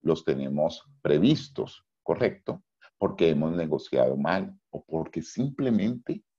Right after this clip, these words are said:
no hay una claridad en el establecimiento del mismo término de negociación. Entonces, es importante definir en primera instancia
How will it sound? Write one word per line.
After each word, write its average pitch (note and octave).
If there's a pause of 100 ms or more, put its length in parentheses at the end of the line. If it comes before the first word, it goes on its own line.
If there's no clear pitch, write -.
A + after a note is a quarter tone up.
(160)
no F2+ (140)
hay D#2
una E2+
claridad D2+ (400)
en E2+
el C#2+
establecimiento C#2
del B1+
mismo C#2 (200)
término D2+
de -
negociación. - (1500)
Entonces, G2
es G2
importante A#2+ (300)
definir E2+ (300)
en C#2+
primera C#2
instancia E2